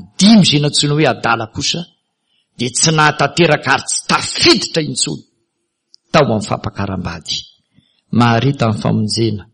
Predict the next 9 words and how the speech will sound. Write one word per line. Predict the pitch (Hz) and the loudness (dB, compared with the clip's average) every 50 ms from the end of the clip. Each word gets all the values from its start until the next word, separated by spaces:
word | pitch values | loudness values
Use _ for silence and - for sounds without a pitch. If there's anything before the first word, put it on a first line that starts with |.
| _ _ _ _ - | _ _ _ _ -6
ry | 113 101 98 | -6 -4 -2
mino. | 98 98 95 92 92 98 98 - _ _ _ _ _ _ _ _ _ _ _ _ _ _ _ | -2 -2 -2 -2 -4 -6 -10 -16 _ _ _ _ _ _ _ _ _ _ _ _ _ _ _
Fa | - 123 | -4 -2
rehefa | 117 113 107 - 123 | -2 -2 -2 -2 -2
maharitra | 117 113 107 104 107 - - 101 | -2 -2 -2 -2 -4 -6 -6 -8
amin'izany | 92 92 90 - 92 92 104 107 | -8 -6 -6 -6 -6 -4 -6 -6
sika, | 107 - - - - - 143 175 - _ _ _ _ _ _ _ _ _ _ _ _ _ _ _ | -4 -4 -4 -4 -6 -6 -8 -8 -10 _ _ _ _ _ _ _ _ _ _ _ _ _ _ _
dia | - 113 127 120 | -6 -4 0 0
isan'ny | - 135 120 113 98 | 0 0 0 -4 -8